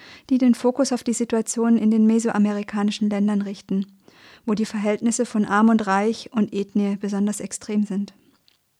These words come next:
Seit dem letzten Jahr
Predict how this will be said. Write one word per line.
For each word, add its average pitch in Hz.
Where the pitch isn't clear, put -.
Seit -
dem 220
letzten 226
Jahr 247